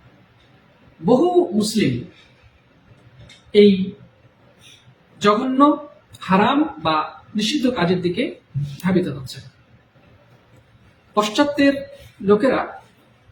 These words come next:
তাদের শরীরের বিভিন্ন অঙ্গে নানা ধরনের উল্কি বা ট্যাটু অঙ্কন করে। তাদের অন্ধ অনুসরণে যে সকল নামধারী মুসলিম, যারা দিন সম্পর্কে ভালো জ্ঞান রাখে না,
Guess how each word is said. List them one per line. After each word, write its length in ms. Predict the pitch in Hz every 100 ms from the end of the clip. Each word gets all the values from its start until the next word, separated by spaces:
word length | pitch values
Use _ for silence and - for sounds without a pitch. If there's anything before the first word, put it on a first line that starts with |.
| - - _ _ _ - -
তাদের 180 | 269
শরীরের 440 | 277 247 240 254 208
বিভিন্ন 500 | 220 269 247 220 -
অঙ্গে 440 | 202 214 240 156 - - _ _ _ _ _ _ _ -
নানা 240 | 185 254
ধরনের 560 | 233 240 214 214 - - - _ _ _ _
উল্কি 320 | 240 233 240 190
বা 120 | 170
ট্যাটু 420 | 190 - 277 403 - _ _ - _ _ _ _ - -
অঙ্কন 340 | 185 196 170
করে। 220 | 143 - - - - _ _ _ _ _ _ _ _ _ -
তাদের 440 | - 320 339 - -
অন্ধ 240 | 240 285
অনুসরণে 640 | 339 320 233 180 165 247 - _ _ _ _ _ _ - _ _ _ _ _ _ _ -
যে 140 | 190
সকল 440 | 269 285 285 277 277 - _ _ _ _ _ _ _ _ 190
নামধারী 480 | 202 302 285 269
মুসলিম, 460 | 226 - - 208 135
যারা 220 | 185 190
দিন 300 | 175 254 311
সম্পর্কে 800 | - 277 262 247 233 247 233 233 175
ভালো 260 | 185 185 190
জ্ঞান 220 | 202 190
রাখে 280 | 170 180 190
না, 220 | -